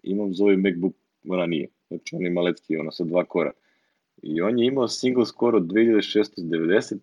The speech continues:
a, a multicore od pet, pet hiljada, pet i po hiljada, ajde. A, znači, ono, skoro dve i sedamsto i dve, i pet i po. Znači, živo me zanima,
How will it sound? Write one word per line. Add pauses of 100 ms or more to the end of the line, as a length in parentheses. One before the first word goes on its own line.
a, (100)
a
multicore
od
pet, (340)
pet
hiljada, (560)
pet
i
po
hiljada,
ajde. (840)
A, (220)
znači,
ono,
skoro
dve
i
sedamsto
i
dve,
i
pet
i
po.
Znači,
živo
me
zanima,